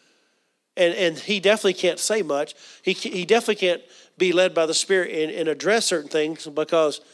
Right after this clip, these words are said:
all his things will be packed up on the Sunday night and he'll be leaving town. Amen. <laughs>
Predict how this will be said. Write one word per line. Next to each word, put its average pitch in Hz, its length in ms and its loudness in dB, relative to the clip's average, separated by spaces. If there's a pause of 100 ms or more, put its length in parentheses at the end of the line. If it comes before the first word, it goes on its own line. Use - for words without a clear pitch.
(1160)
all 175 180 6
his 175 200 0
things 185 260 0
will 156 80 -4
be 156 120 0
packed 160 340 -2
up 156 180 0
on 147 140 -2
the 135 140 -4
Sunday 156 340 -2
night 165 200 0
and 160 100 -10
he'll 147 100 -2
be 143 120 -4
leaving 135 280 -4
town. 143 280 -6 (2000)
Amen. 160 340 0 (220)
<laughs> 165 100 -4